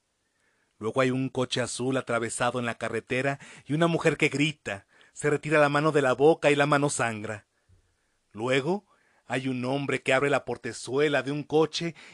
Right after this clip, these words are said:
y trata de mantenerse en pie, aunque un abismo de terror se abre dentro de sí. Luego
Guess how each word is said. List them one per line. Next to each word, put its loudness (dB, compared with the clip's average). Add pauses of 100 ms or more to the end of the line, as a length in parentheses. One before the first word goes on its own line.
y -8
trata 0
de 4
mantenerse 0
en -4
pie, -4 (480)
aunque -8
un 0
abismo 0
de -4
terror -4
se -4
abre 0
dentro -6
de -6
sí. -14 (1080)
Luego -2